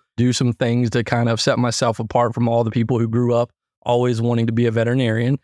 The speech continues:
So I went and trained dogs in Texas for a while and went and did some veterinary trips in Costa Rica and Nicaragua, and then ultimately ended up getting into veterinary school at the University of Pennsylvania.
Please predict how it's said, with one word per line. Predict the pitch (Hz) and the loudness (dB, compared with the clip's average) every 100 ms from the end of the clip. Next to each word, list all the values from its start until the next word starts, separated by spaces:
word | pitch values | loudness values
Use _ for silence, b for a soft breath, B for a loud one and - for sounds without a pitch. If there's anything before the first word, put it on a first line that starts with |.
| _ | _
So | - 127 | -4 0
I | 120 | 0
went | 120 135 | 0 -2
and | 131 | -2
trained | 117 127 131 | -2 -2 0
dogs | 123 120 123 120 | 0 0 0 0
in | 123 | -2
Texas | 127 120 - 120 | 0 -2 -2 -4
for | - 123 | -2 0
a | |
while | 120 117 120 123 123 | 0 0 2 2 0
and | 117 110 _ - | 0 -4 _ -6
went | 123 131 | -2 0
and | 127 | 0
did | 127 120 | 0 0
some | 127 | 0
veterinary | 123 120 123 120 | 0 2 2 0
trips | 107 123 117 - 117 | 0 -2 -2 -2 0
in | 113 113 | 2 2
Costa | - 120 - | 0 -2 0
Rica | 123 123 113 123 | -2 0 0 0
and | 123 113 | 2 0
Nicaragua, | 120 123 120 117 120 123 123 120 _ - | -2 -2 0 0 0 0 0 -2 _ -4
and | 120 | 0
then | 113 117 | 2 0
ultimately | 113 127 123 120 | 0 -2 -2 0
ended | 120 120 | 0 0
up | 117 | -2
getting | 117 120 123 | 0 0 2
into | 123 117 | 0 0
veterinary | 110 120 131 117 | 0 0 0 0
school | - 117 | 0 -2
at | 113 | 0
the | |
University | 113 117 113 117 - 117 | 2 2 2 0 0 0
of | 113 | 0
Pennsylvania. | - 117 117 120 160 135 113 117 | 0 -2 0 0 2 0 -2 -6